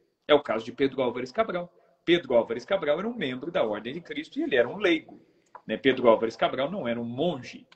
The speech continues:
mas era um leigo pertencente a esta instituição de igreja, né, que vai ter uma importância muito grande. Aí o que acontece? É, com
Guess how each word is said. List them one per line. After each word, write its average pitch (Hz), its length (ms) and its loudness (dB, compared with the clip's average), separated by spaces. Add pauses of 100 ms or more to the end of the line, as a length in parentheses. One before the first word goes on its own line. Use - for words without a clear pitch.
(320)
mas 123 180 -2
era 117 140 0
um 185 120 -4
leigo 127 520 0 (400)
pertencente 147 840 0
a 127 180 0
esta 208 340 -2
instituição 120 720 -8
de 120 100 -6
igreja, 143 520 -2 (420)
né, 117 300 -2 (300)
que 180 100 -4
vai 196 140 4
ter 185 120 4
uma 170 100 2
importância 175 440 0
muito 190 180 -6
grande. 151 280 -2
Aí 202 60 4
o 220 40 2
que 226 100 4
acontece? 196 480 0 (520)
É, 123 360 2 (300)
com 269 400 4